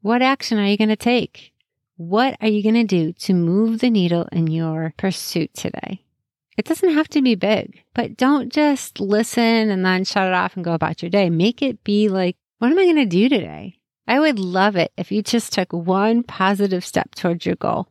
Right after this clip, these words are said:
Maybe that's just getting s-, excited again about your goal. Maybe you kind of lost a little motivation. Go watch some of the people that inspire you and, and read a-, an inspiring book or listen to an inspiring podcast. Get excited again.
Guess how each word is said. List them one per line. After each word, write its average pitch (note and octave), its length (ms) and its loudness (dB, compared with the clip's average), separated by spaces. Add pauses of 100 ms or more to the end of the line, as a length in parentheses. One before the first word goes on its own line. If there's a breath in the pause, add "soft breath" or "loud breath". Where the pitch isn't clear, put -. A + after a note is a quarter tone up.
Maybe G3 760 2 (200)
that's A#3 240 0
just C4+ 200 0
getting A3 260 2
s-, - 260 -6
excited F#3+ 540 -2
again D#3+ 320 -4
about D#3 280 -2
your E3 120 -10
goal. D3+ 320 -6 (120)
Maybe A3+ 260 2
you A#3 120 4
kind G3 360 0
of F3 120 -2
lost F3 340 -2
a F#3 60 -2
little F#3 280 0
motivation. E3+ 840 0 (320 loud breath)
Go A#3+ 180 2
watch A#3+ 300 0
some A3 300 -2
of G#3+ 80 2
the G3 80 -2
people G#3 320 -2
that F#3 140 0
inspire F3 520 -2
you D#3+ 380 0
and, D#3+ 300 -2
and F#3 260 -2
read A3+ 340 2
a-, B3+ 240 0
an G3+ 80 4
inspiring G3 640 0
book E3+ 340 -2
or F3 140 -2
listen G#3+ 380 -2
to A#3 160 0
an G#3+ 80 0
inspiring G3 600 0
podcast. G3+ 540 -6 (180)
Get G#3 300 0
excited G#3 920 0
again. E3 600 -8